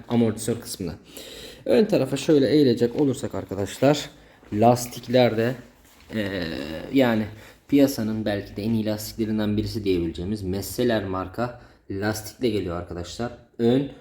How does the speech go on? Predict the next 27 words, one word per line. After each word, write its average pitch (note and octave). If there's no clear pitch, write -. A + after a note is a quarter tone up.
yüz A#2+
on C#3+
yetmiş A#2+
on A#2+
yedi, B2+
arka C#3+
yüz B2
elli E3
altmış B2
on B2+
yedi. A2
Yani C#3
esasında B2
ön D3
arka B2
on E3+
yediye B2
on C#3
yedi. A#2+
Messeler D3
marka A2
lastiklerle B2+
geliyor G2+
ki D#3
inanılmaz A2
kaliteli G#2
bir, C#3+